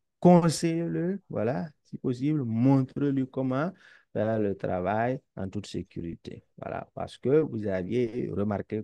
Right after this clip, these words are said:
que, voilà, il était, voilà, à quelques doigts, voilà, de, euh, de se blesser ou, euh, voilà, de, en tout cas, il était exposé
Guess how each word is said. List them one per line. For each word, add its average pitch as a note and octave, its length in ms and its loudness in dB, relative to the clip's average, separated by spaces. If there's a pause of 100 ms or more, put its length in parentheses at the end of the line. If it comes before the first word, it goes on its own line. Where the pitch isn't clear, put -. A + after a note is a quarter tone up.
que, C3+ 240 -4 (520)
voilà, G2+ 500 -2
il F#2 320 -6
était, A#2+ 840 0
voilà, F#2+ 340 -4
à G#2+ 60 -4
quelques F#2 400 -8
doigts, A#2 540 -2
voilà, G2+ 500 -4 (440)
de, G#2 360 0
euh, F#2 360 -6 (100)
de G2 160 -10
se B2+ 120 0
blesser A2+ 680 4
ou, G#2+ 580 -4
euh, F2+ 120 -8
voilà, F#2+ 480 -8
de, - 220 -10 (540)
en F#2 60 -10
tout F2+ 100 -12
cas, A2 120 -2
il G2+ 80 -2
était F#2+ 340 -6
exposé A#2 760 -2